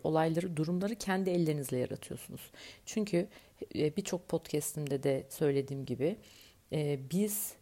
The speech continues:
kendi dış dünyamızı duygularımız, düşüncelerimiz ve sözlerimizle yaratıyoruz. Yani evet, belki o sırada, e, çok arzu ettiğiniz bir kişi tarafından daha fazla değer görmek, daha çok sevilmek,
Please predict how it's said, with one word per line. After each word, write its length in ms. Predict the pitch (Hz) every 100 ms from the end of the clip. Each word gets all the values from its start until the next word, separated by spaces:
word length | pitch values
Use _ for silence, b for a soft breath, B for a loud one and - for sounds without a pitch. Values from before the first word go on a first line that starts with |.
| _
kendi 560 | - 165 160 156 185 185 - _ -
dış 240 | 151 196 -
dünyamızı 800 | 151 139 127 123 117 120 156 208 -
duygularımız, 800 | 156 151 143 135 139 170 220 - - -
düşüncelerimiz 960 | 147 - 139 131 127 123 123 185 - -
ve 80 | 165
sözlerimizle 720 | - 160 139 131 127 127 120
yaratıyoruz. 640 | - - - - - - - B B B B B B -
Yani 440 | 196 185 147 175 b b b -
evet, 360 | 180 156 156 -
belki 420 | 160 156 - 143
o 100 | 180
sırada, 560 | - 143 127 135 170 - - _ _ _ - - _ - - -
e, 400 | 147 143 143 139
çok 180 | 151 -
arzu 300 | 147 143 147
ettiğiniz 520 | 135 - 131 143 131
bir 100 | 135
kişi 340 | 135 - - 139
tarafından 680 | 147 139 143 139 139 143
daha 160 | 127 139
fazla 400 | - 151 - 135
değer 240 | 139 135
görmek, 460 | 131 135 135 135 -
daha 200 | 117 143
çok 220 | - 151
sevilmek, 640 | - 143 139 139 139 139